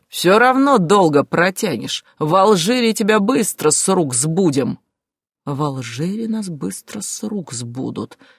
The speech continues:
Как мешки с картошкой на рынке, очень лестно». «А за какую цену, интересно?» — поинтересовался Клим с видом человека,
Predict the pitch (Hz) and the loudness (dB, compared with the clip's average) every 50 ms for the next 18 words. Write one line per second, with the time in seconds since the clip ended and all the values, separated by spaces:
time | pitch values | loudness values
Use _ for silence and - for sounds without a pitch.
0 | _ _ _ _ _ _ _ _ - - 180 185 - - 180 175 196 190 - - | _ _ _ _ _ _ _ _ -12 -8 -8 -8 -6 -4 -2 -2 -2 -2 -4 -6
1 | - 220 208 - - - 208 214 - - - 202 - - - 220 208 220 220 220 | -6 -6 -6 -6 -6 -6 -8 -10 -8 -10 -10 -10 -8 -6 -4 -4 -2 -2 -2 -2
2 | 180 147 135 - 170 170 175 - - 226 226 226 226 - - - - - - - | -2 -2 0 0 0 0 0 -2 -4 -4 -4 -4 -4 -6 -6 -6 -6 -8 -8 -10
3 | - _ _ _ _ _ _ _ _ _ _ _ _ _ _ _ - 143 139 175 | -10 _ _ _ _ _ _ _ _ _ _ _ _ _ _ _ -6 -4 -4 -4
4 | - 208 - 302 311 277 - - - 262 220 170 143 135 127 - 139 123 123 - | -4 -4 -4 -4 -4 -2 -2 -2 0 0 2 2 0 0 -2 -2 -2 -2 -2 -2
5 | - - 131 - - - _ - 165 165 147 170 160 - - 170 160 156 - - | -4 -6 -6 -8 -10 -16 _ -2 -2 0 0 0 -2 0 2 2 2 2 2 -2
6 | 156 - - 170 196 220 214 - - 190 190 165 160 151 - - 156 156 170 220 | -4 -2 0 0 0 0 0 0 0 0 0 0 -2 -2 -2 0 0 2 2 2
7 | 226 - 240 | 0 -2 -4